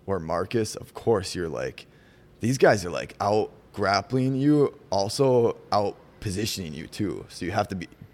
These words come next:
be mindful of that, where my game was just, like, let people stack me up,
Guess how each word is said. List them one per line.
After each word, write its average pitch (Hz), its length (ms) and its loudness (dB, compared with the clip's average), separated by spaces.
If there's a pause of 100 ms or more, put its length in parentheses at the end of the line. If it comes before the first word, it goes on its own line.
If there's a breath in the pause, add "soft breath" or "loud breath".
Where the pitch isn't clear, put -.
(120)
be 104 120 -4
mindful 92 460 -6
of 71 80 -12
that, 82 240 -4
where 87 120 -2
my 98 280 0
game 90 300 -6
was 78 120 -6
just, - 260 -8
like, 62 260 -6 (380 loud breath)
let 110 200 0
people 101 260 -2
stack 104 360 2
me 95 160 -2
up, 110 340 0